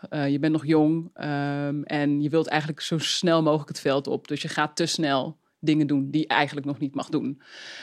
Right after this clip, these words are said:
Eh, ja, ik was twintig. Ik wilde gewoon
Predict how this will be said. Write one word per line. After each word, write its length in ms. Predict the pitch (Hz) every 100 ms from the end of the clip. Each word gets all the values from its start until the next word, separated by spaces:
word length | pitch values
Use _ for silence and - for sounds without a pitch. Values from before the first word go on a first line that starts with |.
| -
Eh, 360 | - 139 139
ja, 120 | 143 139
ik 100 | 143
was 180 | 151
twintig. 680 | - 151 147 147 147 - -
Ik 160 | - 151
wilde 240 | 156 139
gewoon 500 | 151 156 135 135 151